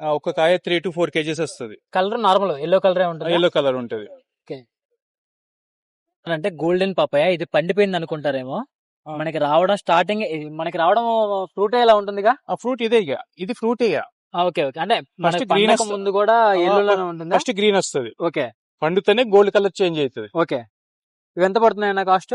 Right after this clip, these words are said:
Speaker 1: ఇది వన్ ఫిఫ్టీ ఉంటుందండి గోల్డెన్ పప్పాయ.
Speaker 2: గోల్డెన్ పప్పాయ వన్ ఫిఫ్టీ పడుతుంది.
Speaker 1: సేమ్ ఇదే బ్రీడ్.
Speaker 2: సేమ్ బ్రీడ్, ఓకే.
Speaker 1: మ్మ్, సేమ్ బ్రీడ్.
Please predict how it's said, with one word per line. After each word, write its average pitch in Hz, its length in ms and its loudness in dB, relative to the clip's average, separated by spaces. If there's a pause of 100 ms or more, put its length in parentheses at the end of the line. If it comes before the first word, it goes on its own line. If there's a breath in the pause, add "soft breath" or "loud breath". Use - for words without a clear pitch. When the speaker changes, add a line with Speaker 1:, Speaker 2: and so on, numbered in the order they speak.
(160)
Speaker 1:
ఇది 196 100 -2
వన్ 185 160 2
ఫిఫ్టీ 190 260 -4
ఉంటుందండి 135 340 -2
గోల్డెన్ 135 340 -2
పప్పాయ. 123 280 -4
Speaker 2:
గోల్డెన్ 165 440 -6
పప్పాయ 175 220 -2
వన్ 165 200 -2
ఫిఫ్టీ 160 240 -10
పడుతుంది. - 600 -12
Speaker 1:
సేమ్ 180 200 -2
ఇదే 180 160 2
బ్రీడ్. 147 300 -2 (380)
Speaker 2:
సేమ్ 175 320 -4
బ్రీడ్, 131 220 -6
ఓకే. 135 200 -8
Speaker 1:
మ్మ్, 123 100 -10
సేమ్ 143 220 -10
బ్రీడ్. 127 260 -12